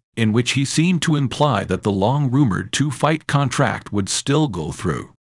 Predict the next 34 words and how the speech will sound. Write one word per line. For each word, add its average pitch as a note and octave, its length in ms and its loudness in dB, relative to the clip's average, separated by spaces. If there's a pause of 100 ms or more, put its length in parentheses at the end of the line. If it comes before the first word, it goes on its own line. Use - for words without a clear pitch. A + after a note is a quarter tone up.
(100)
Josh C#3 260 0
said, C#3+ 500 0
"I D3 120 0
wasn't D#3+ 360 -2
watching," F2 560 -2 (100)
when A#2 160 0
asked C3 380 -2
about A2+ 280 0
his A#2 200 -2
response - 600 -2
to A2 100 0
Wilder's F#2+ 680 -2
defeat. - 540 -6 (260)
"I C3 100 2
was A#2+ 180 0
only E3+ 280 2
thinking C3 400 2
about F#2+ 340 -2
myself. F#2+ 600 -2 (360)
So A#2+ 200 2
what C#3 300 2
if C#3 160 -4
Deontay A#2+ 520 2
lost? C2 460 -2 (100)
I A#2+ 160 0
heard F#2+ 420 -4 (120)
he'll A#2 180 2
return. A2+ 540 -2 (400)
I'll A2 140 0
go A2+ 220 0
for G#2+ 200 0
the G2 200 0
higher D3+ 200 2
ground, A2 460 -4